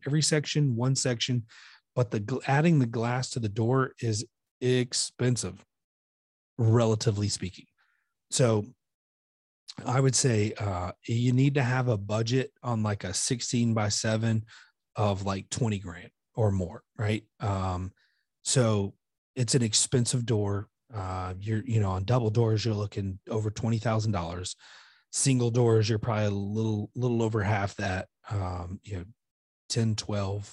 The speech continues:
grand on the small doors, um, depending on options. So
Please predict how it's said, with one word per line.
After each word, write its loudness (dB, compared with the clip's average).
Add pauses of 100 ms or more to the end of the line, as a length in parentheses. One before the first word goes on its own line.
(120)
grand -2
on -6
the -6
small -4
doors, -6 (580)
um, -6 (160)
depending 2
on 2
options. -10
So -2